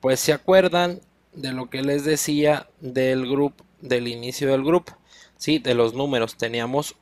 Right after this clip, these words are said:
uno, dos, tres y cuatro. Aquí se los voy a mostrar, vamos a ver cuáles son. Tenemos el tres, el cuatro, el, entonces em-, este empieza en cero, entonces inicia con Ubuntu.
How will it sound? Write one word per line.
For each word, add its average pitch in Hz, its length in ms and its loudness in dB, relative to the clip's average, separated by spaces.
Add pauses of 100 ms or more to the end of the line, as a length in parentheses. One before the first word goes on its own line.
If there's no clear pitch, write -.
uno, 143 500 -2
dos, 117 600 0
tres 104 380 -6
y 117 60 -12
cuatro. 143 480 -2 (340)
Aquí 131 240 -4
se 139 120 -2
los 120 120 0
voy 120 200 0
a 123 80 -2
mostrar, 135 580 -6 (260)
vamos 120 360 -4
a 110 80 -4
ver 113 240 -6
cuáles 110 300 -6
son. 170 220 -2 (520)
Tenemos 117 440 -4
el 104 200 -12
tres, 160 520 -2
el 120 180 -10
cuatro, 139 520 -4
el, 123 140 -4
entonces 123 420 -6
em-, 117 180 -8
este - 320 -4
empieza 127 380 -4
en 127 100 -6
cero, 151 300 2
entonces 123 300 -8
inicia 123 500 -8
con 110 340 -10
Ubuntu. 151 500 -4